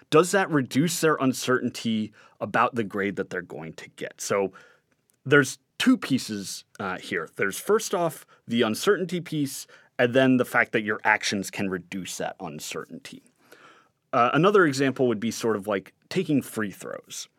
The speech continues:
So if I'm able to hit fifty percent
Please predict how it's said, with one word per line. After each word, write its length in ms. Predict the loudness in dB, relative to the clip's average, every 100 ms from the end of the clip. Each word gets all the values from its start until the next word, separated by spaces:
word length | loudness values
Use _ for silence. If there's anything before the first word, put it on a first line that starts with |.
| _ _ _
So 360 | -10 2 4 4 0
if 160 | -2
I'm 540 | 0 2 2 0 -4 -8 _ _ -2
able 240 | 0 2
to 160 | 0 0
hit 300 | 2 0 0
fifty 360 | -2 -2 -2 -4
percent 520 | -2 -2 -2 -2